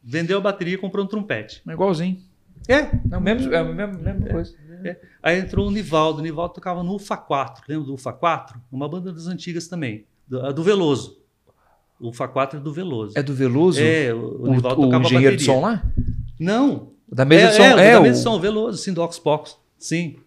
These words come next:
Speaker 2: Tá que pariu.
Speaker 1: É, aí o Nivaldo entrou na, na banda, a gente começou a ensaiar as músicas do Máquina, e ele saiu da banda antes de gravar o C D. Aí eu chamei um amigo meu, o Fred Barley, que toca no, no Blues Beatles, que toca... Cara, o Fred toca,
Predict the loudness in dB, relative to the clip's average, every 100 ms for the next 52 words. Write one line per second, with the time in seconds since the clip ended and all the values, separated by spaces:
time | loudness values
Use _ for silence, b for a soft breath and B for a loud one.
0 | _ -10 -10 -10 -6 -4 -4 -2 -2 0
1 | 2 4 2 2 4 4 4 2 2 0
2 | -2 0 -2 -2 -4 -6 -6 -6 -2 2
3 | 2 0 -6 -10 -10 -10 -4 -4 -4 -6
4 | -8 -8 -8 -6 -6 -8 -12 -14 _ _
5 | -10 -8 -6 -2 -2 -2 -4 -4 -4 -6
6 | -6 -10 -8 -6 -8 -8 -10 -10 -12 -16
7 | _ _ b b b b b b _ _
8 | -2 -2 -2 -6 -6 -4 -4 -4 -4 -4
9 | -6 -4 -6 -4 -2 0 0 -4 -8 -10
10 | -10 -8 -10 -10 -12 -14 -12 -12 -8 -6
11 | -6 -6 -10 -14 -12 -8 -8 -8 -6 -6
12 | -8 -6 -4 -4 -8 -14 -12 -10 -12